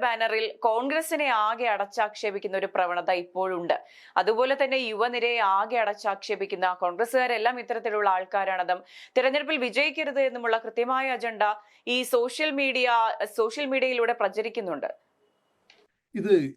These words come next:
Speaker 2: ഞാൻ ഇതാണ് കുറച്ച് മുമ്പേ പറഞ്ഞത്, നമ്മുടെ ഈ സോ-, നമ്മുടെ പൊളിറ്റിക്കൽ മൊറാലിറ്റി ഏതാണ്ട് ഈ സി പി എം ഡിസൈഡ് ചെയ്യുകയും അത് ഇമ്പോസ് ചെയ്യുന്ന ഒരു രീതിയാണ്. നിങ്ങളിപ്പം എ-,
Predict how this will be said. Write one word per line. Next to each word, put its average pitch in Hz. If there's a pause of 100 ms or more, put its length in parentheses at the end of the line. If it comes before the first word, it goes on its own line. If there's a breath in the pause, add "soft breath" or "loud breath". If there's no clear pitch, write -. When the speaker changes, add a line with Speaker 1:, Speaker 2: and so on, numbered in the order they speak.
Speaker 2:
ഞാൻ 180
ഇതാണ് 185
കുറച്ച് 147
മുമ്പേ 139
പറഞ്ഞത്, 120
നമ്മുടെ 139
ഈ 135 (100)
സോ-, 160 (140)
നമ്മുടെ 160 (120)
പൊളിറ്റിക്കൽ 202 (140)
മൊറാലിറ്റി 139 (180)
ഏതാണ്ട് 131 (240)
ഈ - (100)
സി - (120)
പി 190
എം 165 (100)
ഡിസൈഡ് 139
ചെയ്യുകയും 107 (280 soft breath)
അത് 160
ഇമ്പോസ് 156
ചെയ്യുന്ന 131
ഒരു 117
രീതിയാണ്. 110 (340 soft breath)
നിങ്ങളിപ്പം 240 (420 soft breath)
എ-, 220